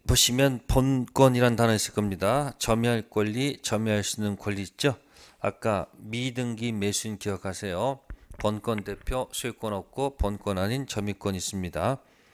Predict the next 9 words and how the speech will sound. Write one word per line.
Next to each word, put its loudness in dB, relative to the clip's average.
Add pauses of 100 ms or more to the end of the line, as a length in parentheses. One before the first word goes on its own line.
(580)
자, 4
본권을 4
갖다가 2
점유할 0
권리, 0
점유할 0
수 -6
있는 -4
권리. -2